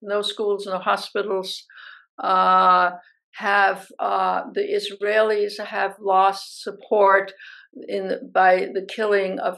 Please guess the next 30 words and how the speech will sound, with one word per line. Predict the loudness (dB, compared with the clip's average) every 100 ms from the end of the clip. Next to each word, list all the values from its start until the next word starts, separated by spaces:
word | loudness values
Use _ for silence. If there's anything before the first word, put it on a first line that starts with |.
| 0
aid | 4 4 0
workers, | -2 -2 -4 -8 -8 -4
right, | 0 0 0 -4
the, | -6 -6 -8 -8
the | -8
central | -6 -6 -6 -10
kitchen | -6 -8 -8 -10 -12
people, | -10 -10 -4 -2 -2 -8 -20 -20 _ _ -2
uh, | 0 0 -2 -10
which, | 0 0 0
you | 2
know, | 4 6 4 0 0
there | 2
were | 4 4
any | 2 0 0
number | 0 0 0 -2 -4
of | -6
people, | -10 -10 -8 -4 -2
and | -2 -2 -2 -6 -6
they've | -6 0
gotten | 0 0 -4 -6
a | 0
lot | 2 2 0
of | -10
attention. | -10 -4 -2 -2 -6 -12 -14 -20 -20 _ _ 2
But | 4 4 0 -6
the | -6
fact | -2 0 0 -2 -4
is | 0 0 -4 -4
that, | -2 -2 -4